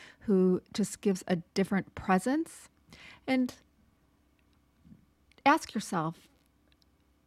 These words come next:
does your fundamental appeal decline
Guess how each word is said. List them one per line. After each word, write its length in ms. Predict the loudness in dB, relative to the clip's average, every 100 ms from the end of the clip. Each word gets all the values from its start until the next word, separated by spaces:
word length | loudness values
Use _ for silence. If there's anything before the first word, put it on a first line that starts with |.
| _ _ _ _ _
does 240 | -2 0
your 200 | 0 0
fundamental 720 | -2 0 2 4 2 0 -2 -4
appeal 460 | -6 -8 -4 -2 -2
decline 760 | -6 -6 -4 -4 -6 -10 -16